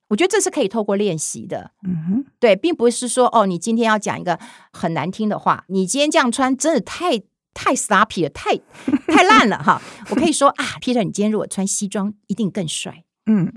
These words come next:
Speaker 1: 是不是可以换一个方式？但
Speaker 2: 说话要有艺术啦。
Speaker 1: 那当然了。
Speaker 2: 但是其实要兼顾有效的沟通哦。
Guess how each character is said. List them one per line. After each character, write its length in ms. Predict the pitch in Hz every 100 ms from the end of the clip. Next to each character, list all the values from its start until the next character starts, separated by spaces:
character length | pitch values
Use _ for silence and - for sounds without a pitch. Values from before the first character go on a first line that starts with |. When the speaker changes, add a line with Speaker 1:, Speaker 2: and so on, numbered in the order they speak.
| _ _
Speaker 1:
是 140 | -
不 80 | 381
是 60 | 370
可 80 | 254
以 40 |
换 220 | - 320
一 60 | 208
个 80 | 165
方 240 | 180 180
式？ 180 | - 202
但 80 | 359
Speaker 2:
说 100 | 220
话 240 | 233 226 208
要 160 | 190
有 80 | 165
艺 180 | - 190
术 300 | 180 - 160
啦。 240 | 120 92 -
Speaker 1:
那 100 | 220
当 240 | 185 175
然 200 | 156 123
了。 260 | 123 82 -
Speaker 2:
但 140 | 269
是 60 | 294
其 180 | - 269
实 60 |
要 100 | 233
兼 340 | 233 - 220 226
顾 280 | 240 214 175
有 220 | 175 151
效 300 | - 240 202
的 100 | 156
沟 180 | 156 143
通 320 | - 131 139
哦。 140 | 131